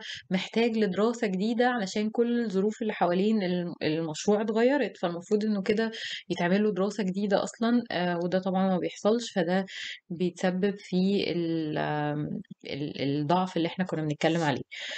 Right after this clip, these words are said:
آآ، ففي الآخر إن دي آخر مرحلة المفروض إن هي تحصل، اللي هو إن إحنا لازم الجهات المختصة تبقى بتعمل follow up لل-، لل-، لل-، آمم، للمشاريع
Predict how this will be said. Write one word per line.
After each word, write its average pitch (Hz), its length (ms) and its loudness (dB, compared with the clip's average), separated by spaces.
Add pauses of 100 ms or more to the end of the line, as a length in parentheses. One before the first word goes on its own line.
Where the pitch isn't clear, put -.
(260)
آآ، 165 240 -4
ففي 190 240 -2
الآخر 285 560 2
إن 185 240 2
دي 202 340 0
آخر 208 200 -4
مرحلة 202 420 0
المفروض 196 420 2
إن 202 100 2
هي 202 200 2
تحصل، 262 380 -2 (140)
اللي 180 140 2
هو 190 200 2
إن 196 100 2
إحنا 220 280 0 (160)
لازم 196 420 2
الجهات 175 400 -2
المختصة 190 540 2
تبقى 202 280 2
بتعمل 196 420 0
follow 190 280 2
up 196 80 0 (100)
لل-، 190 400 4 (1080)
لل-، 180 640 -2
لل-، 147 580 0
آمم، 143 380 -2 (1300)
للمشاريع 165 1040 0